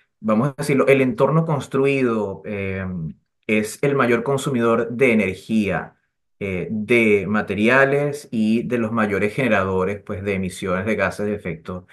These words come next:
invernadero cuando lo vemos como sectores, ¿no? Sí, eh, el, el sector de entorno construido, por eso también es tan importante, eh, considerarlo,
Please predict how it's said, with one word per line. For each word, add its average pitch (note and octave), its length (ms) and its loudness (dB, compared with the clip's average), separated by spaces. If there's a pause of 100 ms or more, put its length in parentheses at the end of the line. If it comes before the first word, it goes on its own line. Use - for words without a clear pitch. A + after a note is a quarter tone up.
(200)
invernadero G2+ 880 2
cuando A#2+ 260 2
lo G#2 140 0
vemos G2+ 300 -4
como A#2 260 0
sectores, - 640 -2
¿no? G#2+ 320 -6
Sí, E2+ 240 -12 (500)
eh, F2 360 -8 (140)
el, G2 240 -6
el G#2 120 -6
sector A#2+ 480 4
de C#3 100 6
entorno A#2+ 380 2
construido, C3 400 4
por B2 120 2
eso G#2+ 160 -2
también A2+ 280 -2
es - 180 -8
tan B2 220 4
importante, G#2+ 1300 0
eh, E2 60 -6 (100)
considerarlo, B2 840 4